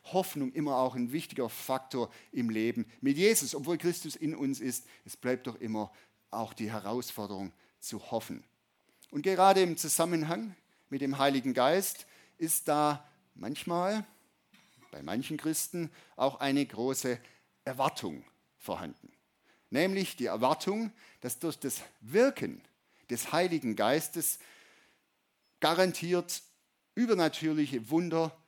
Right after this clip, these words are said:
und Zeichen und Geschehnisse sich ereignen. Und diese Erwartung, Erwartung kann man auch in, in unseren Kreisen immer wieder begegnen, vielleicht auch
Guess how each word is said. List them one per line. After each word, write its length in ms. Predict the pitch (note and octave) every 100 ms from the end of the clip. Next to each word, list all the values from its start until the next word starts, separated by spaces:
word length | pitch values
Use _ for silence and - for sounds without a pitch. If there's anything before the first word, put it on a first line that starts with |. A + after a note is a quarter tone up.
| _ _ -
und 220 | G#2+ -
Zeichen 600 | - A#2+ C3 C3 B2+ B2+ _ _ _ _ _
und 160 | A#2+ A2+
Geschehnisse 760 | A#2 - B2+ B2 A#2 - G#2 -
sich 340 | - A2+ G#2 -
ereignen. 560 | A#2+ A2+ A#2+ - C#2 - _ _ _ _ _ _ _ _ _ _ _ _ -
Und 80 | D#3
diese 180 | E3
Erwartung, 680 | E3+ E3+ G3+ G#3 G3 F3+ D3+
Erwartung 420 | - D3 G3 F#3 E3
kann 180 | E3+
man 280 | E3 D3+ B2+ -
auch 220 | F#2+ G#2+
in, 180 | A2+ G2+
in 140 | G2+
unseren 340 | A#2+ A3 E3 E3
Kreisen 380 | D3 D3 D3 D3
immer 200 | D3 C#3
wieder 280 | C3+ A#2+ - - _ _ -
begegnen, 580 | C3+ D#3+ A#3+ B3 A#3+
vielleicht 340 | C#3 C3 D3 C3+
auch 160 | B2+